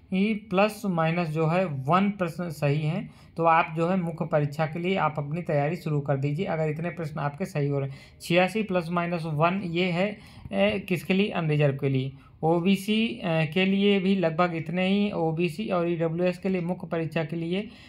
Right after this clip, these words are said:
लगभग इतना ही जाएगा। आप एक कम मान लीजिए, ओबीसी का अगर आप मान लीजिए तो पचासी प्लस माइनस वन आप मान लीजिए,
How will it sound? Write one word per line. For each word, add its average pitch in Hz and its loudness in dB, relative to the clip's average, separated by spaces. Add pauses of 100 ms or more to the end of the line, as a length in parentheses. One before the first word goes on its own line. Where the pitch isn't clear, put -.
(160)
लगभग 180 4
इतना 175 0
ही 185 0
जाएगा। 170 4
आप 165 0
एक 180 -2
कम 180 0
मान 170 0
लीजिए, 190 -4 (460)
ओबीसी 175 0
का 202 4
अगर 175 2
आप 180 2
मान 165 0
लीजिए 185 -4
तो 175 -2
पचासी 160 2
प्लस 156 -2
माइनस 165 -4
वन 147 0
आप 160 -2
मान 165 -2
लीजिए, 175 -4